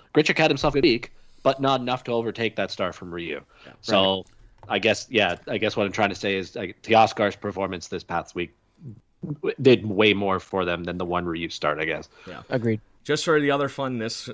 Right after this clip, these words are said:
Speaker 2: and for those, like I said, keeping score at home, Wes from the Jays Jam podcast submitted Danny Jansen as his bold pick.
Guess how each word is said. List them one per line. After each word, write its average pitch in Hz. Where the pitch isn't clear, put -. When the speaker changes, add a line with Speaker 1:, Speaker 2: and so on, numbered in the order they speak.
Speaker 2:
and 104
for 110
those, 104
like 104
I 101
said, 98
keeping 104
score 98
at 73
home, 98
Wes 120
from 117
the 107
Jays 107
Jam 104
podcast 101
submitted 101
Danny 98
Jansen 101
as 90
his 87
bold 87
pick. -